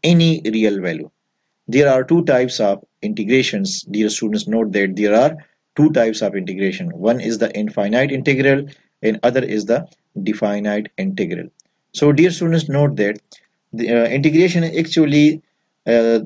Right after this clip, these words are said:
called antiderivative. The process for finding antiderivative of a function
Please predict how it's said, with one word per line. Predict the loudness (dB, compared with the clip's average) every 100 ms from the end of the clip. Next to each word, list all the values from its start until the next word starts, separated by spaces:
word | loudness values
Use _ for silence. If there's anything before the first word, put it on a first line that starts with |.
| -8 _ _ _
called | 2 2 0 -2
antiderivative. | -2 -2 -2 0 -2 -4 -4 -2 0 0 -2 -6 -12 -14 _ -8
The | -6
process | 0 2 2 0 -2
for | 0 0
finding | 2 0 2 0 -2 -2
antiderivative | -2 -2 -2 0 2 2 0 0 -2 -2
of | -6 -6
a | -6
function | -6 -4 -4 -4 -6